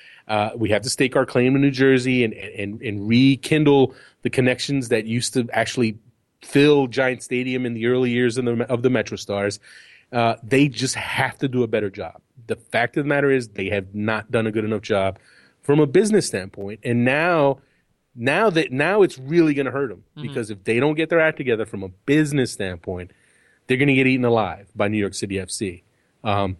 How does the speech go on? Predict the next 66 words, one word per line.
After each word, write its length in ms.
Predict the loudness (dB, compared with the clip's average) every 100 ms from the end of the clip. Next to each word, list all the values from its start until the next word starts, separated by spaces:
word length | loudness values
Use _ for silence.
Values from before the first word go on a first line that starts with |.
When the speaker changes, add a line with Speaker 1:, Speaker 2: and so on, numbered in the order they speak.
| -2
Speaker 1:
and 100 | 2
you 60 | 6
know 80 | 6
what? 200 | 4 4
Right 160 | 4
now, 140 | 4 4
the 80 |
Red 140 | 4 4
Bulls 160 | 2
are 40 | 0
a 20 |
good 200 | 2 0
team. 320 | 2 2 4
They're 120 | 2
a 20 | 4
really 200 | 4 2
good 140 | -2
team. 260 | -2 0 2
They're, 160 | 2
you 120 | 2 0
know, 120 | 2
they're, 260 | 4 2 -2 -8 -10 -20
<clears throat> 320 | -20 -8 2
they're 100 | 2
in 60 |
first 300 | 4 2 2
place 340 | 2 2 0 -6 _ _ _ _ _ _ -10 0
in 140 | 2
the 160 | 2 2
East, 340 | 2 0 -6
uh, 340 | -4 -4 -4 -8
a-, 200 | -12 -4
a-, 500 | -2 0 0 2 0
and 80 | 0
they're 80 |
playing 360 | 0 0 2 4
well. 340 | 4 4 4
And, 140 | 2 0
I 40 |
mean, 240 | -8 -8 -8
even 200 | -4 0
though 80 | 2
they 80 | 4
only 160 | 4
got 100 | 4
a 60 | 4
draw 220 | 4 2
against 220 | 2 -2
Columbus 280 | -2 -2 -2
this 140 | 0
weekend. 280 | 2 2 0 -6 -20 -16 -4
Uh, 220 | 0 0 0 -4
so 180 | 0
there, 220 | 2 0 0
there, 160 | -2
there's 240 | 0 0 0
reason 340 | 0 2 2
for 160 | 0 -4
po-, 440 | -6 -6 -4 -2
there's, 440 | 0 0 0 -6 -8
for 120 | -4 -2
positive 560 | 2 0 0 -4 -6 -12 -20 -20 -6
vibes 540 | 0 2 2 -2 -4
around 260 | -6 -6 -8
the 80 |
team, 380 | -8 -4 -4 -4